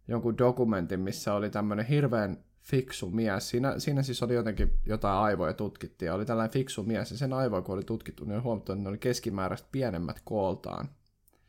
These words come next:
Ja se vaikutti sitten jotenkin tän kykyyn, niin kun, en muista mihin kykyyn, mutta oli jotenkin todella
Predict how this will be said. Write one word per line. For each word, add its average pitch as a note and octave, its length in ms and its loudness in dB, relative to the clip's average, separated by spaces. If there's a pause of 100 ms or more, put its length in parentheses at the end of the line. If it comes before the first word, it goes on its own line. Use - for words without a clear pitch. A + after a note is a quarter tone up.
(500)
Ja - 60 -12
se F2 100 -4
vaikutti G#2+ 420 0
sitten A2+ 160 -2
jotenkin G2+ 220 -2
tän G#2+ 160 -2
kykyyn, A2 480 0
niin F2 180 -2
kun, F#2+ 240 -4 (920)
en G#2+ 220 0
muista C#3+ 280 2
mihin A#2+ 300 4
kykyyn, G2+ 320 0
mutta G2+ 180 2
oli D#3 140 6
jotenkin A2+ 340 4
todella G2 400 0